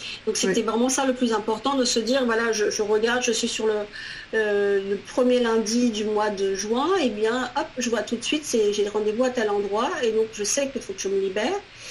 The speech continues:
Speaker 1: Et du coup, j'ai pris l'habitude, par exemple, les jours où je vais chez le kiné, ben, je prends pas de rendez-vous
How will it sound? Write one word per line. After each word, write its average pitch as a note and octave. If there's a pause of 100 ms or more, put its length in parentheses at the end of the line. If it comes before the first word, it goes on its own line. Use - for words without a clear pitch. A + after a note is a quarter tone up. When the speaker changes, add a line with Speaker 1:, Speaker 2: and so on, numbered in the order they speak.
(340)
Speaker 1:
Et G3+ (400)
du A3+
coup, D#4
j'ai C#4
pris C4
l'habitude, A3+
par A3
exemple, A#3 (100)
les G3+
jours C4
où B3+
je G#3
vais A3
chez A3+
le G#3
kiné, A#3 (220)
ben, G3+
je G#3
prends B3+
pas D4
de C4+
rendez-vous B3+